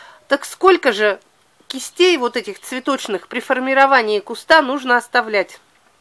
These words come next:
Тут однозначного ответа точно нет. Это зависит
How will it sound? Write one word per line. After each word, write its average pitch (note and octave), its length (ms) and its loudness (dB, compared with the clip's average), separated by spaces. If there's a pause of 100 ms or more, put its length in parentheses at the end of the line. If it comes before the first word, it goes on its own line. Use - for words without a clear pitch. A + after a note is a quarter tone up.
(1040)
Тут E4 200 0
однозначного C4+ 800 4
ответа A#3 540 -2
точно C#4 440 -2
нет. C#4 400 -4
Это B3+ 260 -2
зависит D4 600 -2